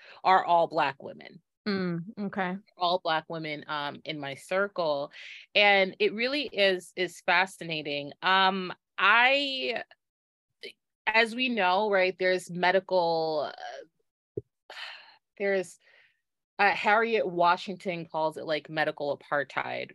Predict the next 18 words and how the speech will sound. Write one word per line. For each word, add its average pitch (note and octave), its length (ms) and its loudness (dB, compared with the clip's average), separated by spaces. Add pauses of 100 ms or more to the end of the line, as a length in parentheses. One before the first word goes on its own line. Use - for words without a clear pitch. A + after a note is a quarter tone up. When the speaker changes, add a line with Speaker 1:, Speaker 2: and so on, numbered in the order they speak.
(100)
Speaker 1:
essentially, F3 680 -4
Speaker 2:
Mm-hmm. - 40 -12
Speaker 1:
right? C3+ 300 -4
There's C#3+ 240 -4
so D#3+ 260 -4
much, D3 460 -6 (180)
um, D3 560 -2 (680)
uh, C3 160 -2
racism F3 800 0 (540)
in D#3+ 480 -2
Speaker 2:
Mm. E3 100 -10
Speaker 1:
historically, D#3+ 880 -2
right, C#3+ 300 0
in E3+ 280 -4
medicine. D#3 640 -4
And D#3 280 -8
so, D3+ 760 -4 (420)
um, C#3+ 1040 0